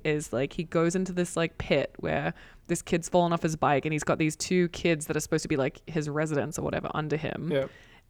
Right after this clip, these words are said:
Speaker 1: And he just saw these doctors be like, "Do you concur?" So he asks them both, and the one guy's like, "What? Do I concur?" Like, and he's like, "Do you concur?" And then the guy's like,
Speaker 2: Yeah.
Speaker 1: "Yeah, I concur." And he walks away. And the guy's like, I'm an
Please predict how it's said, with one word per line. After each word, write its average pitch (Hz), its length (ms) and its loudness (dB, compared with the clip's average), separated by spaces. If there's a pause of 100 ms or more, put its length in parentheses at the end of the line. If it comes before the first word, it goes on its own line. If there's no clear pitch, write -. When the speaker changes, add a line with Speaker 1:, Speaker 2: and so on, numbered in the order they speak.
Speaker 1:
And 156 480 2 (1040)
he 190 240 2
just 175 320 0
saw 175 240 6
these 175 200 4
doctors 160 380 0
be 160 100 0
like, 139 200 0
"Do 165 100 -2
you 175 100 2
concur?" 156 560 0
So 190 140 0
he 175 160 2
asks 156 380 2
them 160 160 0
both, 156 420 2
and 175 160 0
the 165 80 0
one 160 220 0
guy's 160 240 0
like, 147 240 -2 (500)
"What? 302 380 0
Do 196 120 2
I 196 100 4
concur?" 202 680 4
Like, 180 280 2 (220)
and 202 80 4
he's 202 80 8
like, 190 160 2
"Do 240 120 8
you 330 120 12
concur?" 285 720 6
And 208 140 4
then 226 140 4
the 196 80 6
guy's 175 360 6
like, 139 240 8
Speaker 2:
Yeah. 320 140 8
Speaker 1:
"Yeah, - 60 8
I 214 80 8
concur." 220 320 2
And 180 80 4
he 170 80 0
walks 165 280 0
away. 165 260 6
And - 280 -6
the 190 80 2
guy's 165 160 2
like, 123 120 -2
I'm 175 80 4
an - 80 -4